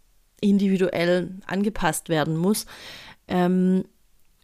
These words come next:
trotzdem ist natürlich Partizipation und, und, äh, der Wunsch, Kinder zu beteiligen an allen Entscheidungen, die sie selbst treffen können, beziehungsweise, ähm, selbst beteiligen an allen Entscheidungen,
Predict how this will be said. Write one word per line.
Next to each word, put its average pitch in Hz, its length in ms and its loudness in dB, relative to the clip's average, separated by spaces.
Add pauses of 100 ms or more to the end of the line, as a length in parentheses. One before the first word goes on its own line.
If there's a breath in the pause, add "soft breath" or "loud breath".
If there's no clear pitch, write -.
(540)
trotzdem 196 580 2
ist - 160 -6
natürlich 202 380 0
Partizipation 196 1120 2
und, 185 460 -4
und, 180 380 -8
äh, - 180 -8
der 170 200 -6
Wunsch, 208 380 0
Kinder 220 400 2
zu 185 140 -4
beteiligen 208 640 0
an 185 200 -2
allen 294 300 2
Entscheidungen, 214 640 0
die 208 100 0
sie 202 160 -4
selbst 190 420 -6
treffen 196 380 -2
können, 214 520 2 (460 loud breath)
beziehungsweise, 190 960 0 (120)
ähm, 180 460 -2
selbst 190 320 -2
beteiligen 190 600 -4
an 180 240 -6 (160)
allen 190 360 0
Entscheidungen, 180 920 -2